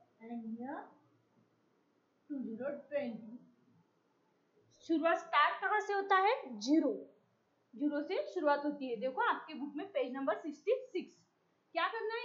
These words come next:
You can use the number strip। हमें ये number strip use करके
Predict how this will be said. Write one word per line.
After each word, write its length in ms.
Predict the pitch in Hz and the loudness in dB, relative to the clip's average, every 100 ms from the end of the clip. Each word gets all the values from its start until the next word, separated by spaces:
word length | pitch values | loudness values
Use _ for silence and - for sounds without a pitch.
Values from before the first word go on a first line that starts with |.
| 381 | -2
You 80 | 269 339 | -2 -2
can 200 | 349 320 302 | 0 2 4
use 180 | 415 415 | 4 4
the 80 | 311 | -2
number 320 | 277 262 277 254 | -2 0 -2 -2
strip। 240 | - 247 - _ _ _ _ | -6 -14 -14 _ _ _ _
हमें 160 | 254 277 | 0 4
ये 380 | 277 349 480 392 | 6 6 4 2
number 320 | 262 254 277 | 2 4 4
strip 420 | 285 - 415 440 - | 2 4 4 4 4
use 280 | 370 508 - | 4 4 0
करके 300 | 539 - 622 | -4 -2 -2